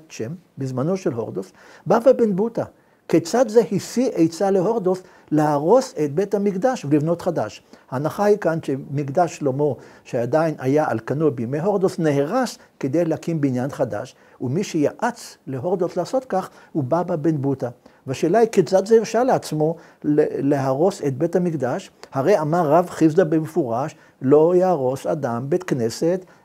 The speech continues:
עד שיבנה בית כנסת אחר". בית כנסת, בית מקדש, איך עשו זאת?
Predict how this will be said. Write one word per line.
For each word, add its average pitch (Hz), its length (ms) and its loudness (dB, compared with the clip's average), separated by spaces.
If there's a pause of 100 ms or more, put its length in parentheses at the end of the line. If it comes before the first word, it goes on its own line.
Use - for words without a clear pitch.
(140)
עד 147 200 2
שיבנה 143 680 0
בית 156 140 0
כנסת 131 480 -4
אחר". 185 340 0 (340)
בית - 160 -16
כנסת, 190 260 -2
בית 131 220 -6
מקדש, 160 480 -4 (200)
איך - 120 -4
עשו 233 240 -2
זאת? 196 280 -2